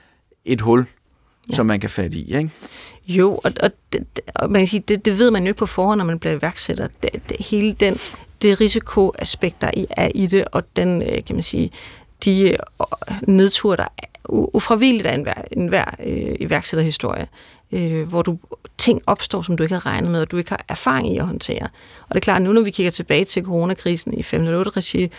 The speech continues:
Speaker 2: hvor jeg jo stadig er en del af bestyrelsen, jamen der, øh, der har vi jo håndteret det meget mere professionelt, og meget mere, altså, rykket sammen i bussen med det samme, møder hver uge,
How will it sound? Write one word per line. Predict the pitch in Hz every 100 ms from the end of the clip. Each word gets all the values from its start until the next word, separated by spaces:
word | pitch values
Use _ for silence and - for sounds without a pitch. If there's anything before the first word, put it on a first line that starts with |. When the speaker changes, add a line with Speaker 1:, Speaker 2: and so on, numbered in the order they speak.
| - -
Speaker 2:
hvor | -
jeg | 175
jo | -
stadig | - - 190 -
er | - -
en | 175 180
del | 190
af | 175
bestyrelsen, | 175 202 196 202 185 - - - -
jamen | 170
der, | 160 185 208
øh, | 190 - -
der | 175
har | 180 185
vi | 190
jo |
håndteret | 180 180 185
det | 175
meget | - 220
mere | 202
professionelt, | - 180 165 185 - 185 175 -
og | -
meget | - 214
mere, | 196 170 -
altså, | - - - -
rykket | 170 160
sammen | 208 214 208
i |
bussen | 190 190 - 180
med |
det | - -
samme, | - 110 107 196 190 - - -
møder | 170 190 202
hver | 196 202
uge, | 190